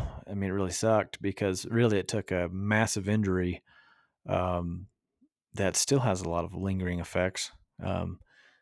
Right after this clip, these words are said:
a massive injury to, to basically change me.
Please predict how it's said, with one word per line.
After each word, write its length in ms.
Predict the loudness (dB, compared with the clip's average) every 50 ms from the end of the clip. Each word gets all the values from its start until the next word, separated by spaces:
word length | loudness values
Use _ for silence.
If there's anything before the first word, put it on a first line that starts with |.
| _ _ _ 0
a 40 | 2
massive 340 | 4 6 6 6 4 4 4
injury 300 | 6 6 8 8 6 6
to, 320 | 6 4 2 2 0 -4 -6 _ -8
to 160 | -6 -6 -8 -10 _ -20 -20 _ 0 8
basically 480 | 10 10 12 12 10 6 4 4 2
change 400 | 2 4 4 6 6 6 4 2
me. 260 | 2 0 -2 -2 -4